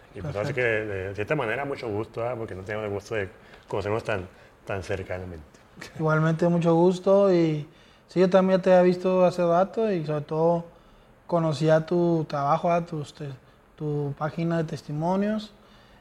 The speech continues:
Speaker 2: Había visto algunos y dije, "Ah, qué padre labor". Se me hace muy, muy importante, pues, que haya este tipo de proyectos que, que den a conocer el testimonio, ¿no? De,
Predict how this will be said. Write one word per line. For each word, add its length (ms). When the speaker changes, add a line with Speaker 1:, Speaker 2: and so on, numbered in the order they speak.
Speaker 2:
Había 220
visto 260
algunos 460
y 60
dije, 180
"Ah, 100
qué 120
padre 460
labor". 440
Se 80
me 60
hace 140
muy, 300
muy 140
importante, 1120
pues, 320
que 140
haya 200
este 160
tipo 240
de 60
proyectos 680
que, 360
que 140
den 140
a 80
conocer 380
el 100
testimonio, 600
¿no? 220
De, 200